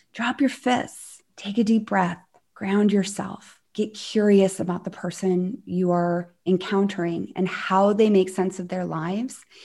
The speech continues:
and recognize that your lived experience and their lived experience can both be true.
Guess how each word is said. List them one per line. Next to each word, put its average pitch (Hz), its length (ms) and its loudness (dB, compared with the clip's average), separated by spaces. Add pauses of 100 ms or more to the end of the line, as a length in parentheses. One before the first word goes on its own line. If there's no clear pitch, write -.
(380)
and 190 200 -2
recognize 196 800 2
that 180 440 -2 (520)
your 196 360 6
lived 220 280 6
experience 170 960 0 (260)
and 175 240 2
their 185 260 4
lived 180 240 2
experience 160 920 -2 (300)
can 190 300 2
both 170 460 2
be 170 120 -2
true. - 560 -6